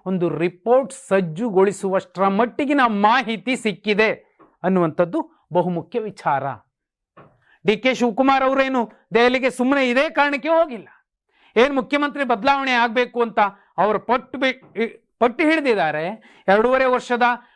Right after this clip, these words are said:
ಅಧಿಕಾರ ಹಂಚಿಕೆಯ ವಿಚಾರವನ್ನ ಜೀವಂತವಾಗಿ ಎರಡೂವರೆ ವರ್ಷಗಳ ಕಾಲ ಇಟ್ಟಿದ್ರು. ಈಗಲೂ ಕೂಡ ತೀರಾ ಚನ್ನಪಟ್ಟಣದ ನೂತನ ಶಾಸಕರು ಉಪಚುನಾವಣೆಯಲ್ಲಿ ಗೆದ್ದಂತಹ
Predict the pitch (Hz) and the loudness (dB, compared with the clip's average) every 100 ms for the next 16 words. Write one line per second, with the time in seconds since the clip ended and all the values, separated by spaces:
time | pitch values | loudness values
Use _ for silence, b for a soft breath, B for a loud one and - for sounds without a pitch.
0 | b 202 247 269 269 240 247 254 247 254 | b 0 2 2 2 0 -2 -6 -6 -2
1 | 247 233 b b 196 226 262 262 254 254 | 0 0 b b -8 -2 0 2 0 -2
2 | 247 151 226 277 330 330 294 277 269 233 | -4 -2 0 0 0 0 2 2 2 0
3 | 247 262 262 240 - 226 233 220 214 220 | 2 0 0 -2 -2 -2 0 2 2 2
4 | 220 262 277 339 311 165 170 226 _ _ | 2 0 0 -2 -2 -2 -6 -6 _ _
5 | _ _ _ _ _ _ - 233 294 294 | _ _ _ _ _ _ -2 0 0 0
6 | 294 277 330 311 160 - _ _ _ _ | 0 0 2 2 0 -4 _ _ _ _
7 | _ _ _ _ _ - 311 311 233 - | _ _ _ _ _ 0 2 2 0 -6
8 | 170 233 240 254 262 196 254 262 254 247 | -6 0 0 0 -4 -2 2 2 2 -2
9 | b 196 254 254 262 240 247 226 226 214 | b 0 0 0 -2 0 0 0 -2 0
10 | 254 254 247 247 247 247 240 240 240 233 | 0 0 2 2 2 0 0 0 -2 0
11 | 226 | 2